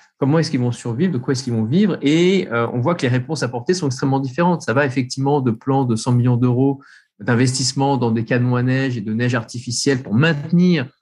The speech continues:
coûte que coûte l'activité comme si de rien n'était, à, au contraire, des, euh, stations auxquelles, euh, l'État donne de l'argent pour anticiper leur potentielle fermeture, la travailler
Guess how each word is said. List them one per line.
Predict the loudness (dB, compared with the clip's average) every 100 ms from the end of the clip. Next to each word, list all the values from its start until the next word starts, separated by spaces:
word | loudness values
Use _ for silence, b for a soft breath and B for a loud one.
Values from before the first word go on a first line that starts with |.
| _
coûte | -4 0
que | -2
coûte | -2 -2 -2 -4 -6
l'activité | -4 -4 -4 -2 -2 0 2 2 0
comme | 0 0 0
si | 0
de | 0
rien | 0 0
n'était, | -4 0 2 2 -2 B B -4
à, | 0 0 0
au |
contraire, | -4 -6 -4 0 0 0
des, | 0 2 2
euh, | 0
stations | -2 -4 -6 -4 0 2
auxquelles, | 0 0 0 0
euh, | -4 _ _ 0
l'État | 0 2 0
donne | 2 0 0
de | 0
l'argent | 0 -2 -2 -2
pour | -2 -4 -4 -6 _ -2
anticiper | -2 0 -2 -2 -4 0 2 2
leur | 0 -4
potentielle | -8 -6 -4 -2 -2
fermeture, | 0 -2 -2 -6 0 2 4
la | 2
travailler | 0 -2 0 2 4 2 0